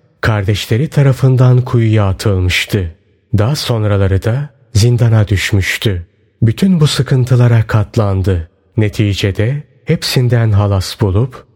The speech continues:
düze çıkınca ve her şey elinin altına gelince kardeşlerine şöyle dedi: "Bütün aile efradınızı bana getirin."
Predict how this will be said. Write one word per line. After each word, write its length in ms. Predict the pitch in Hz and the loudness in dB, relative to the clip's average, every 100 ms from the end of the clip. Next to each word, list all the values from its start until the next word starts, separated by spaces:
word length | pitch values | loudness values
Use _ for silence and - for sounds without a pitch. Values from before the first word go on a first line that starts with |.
| - | -2
düze 240 | 110 95 101 | 0 0 -2
çıkınca 760 | - - 104 92 - 110 143 - _ _ - | -4 -6 -4 -4 -4 -4 -4 -10 _ _ -2
ve 200 | 104 98 | -2 0
her 180 | 95 90 | 0 -2
şey 460 | - 110 135 156 _ _ - | -2 -2 -2 -6 _ _ -6
elinin 400 | 123 104 104 147 | -2 0 0 2
altına 460 | 147 123 - 107 101 | 4 2 2 0 0
gelince 720 | - 101 95 95 110 117 139 _ _ | 0 0 0 0 -2 -4 -6 _ _
kardeşlerine 800 | - 110 101 104 - 113 107 101 | -4 -2 0 -4 -2 -2 0 -2
şöyle 480 | 92 - 131 131 101 | -2 -2 0 2 0
dedi: 420 | 107 95 101 90 - _ _ _ _ _ - | 0 -2 -2 -4 -10 _ _ _ _ _ -2
"Bütün 320 | 104 - 170 | -2 2 2
aile 420 | 131 110 110 160 | 4 2 2 2
efradınızı 760 | 156 - 147 135 139 135 - 127 | 0 2 2 2 2 2 2 0
bana 260 | 120 110 104 | 2 2 2
getirin." 800 | 104 - 113 101 92 87 80 | 0 -2 -2 0 0 -2 -4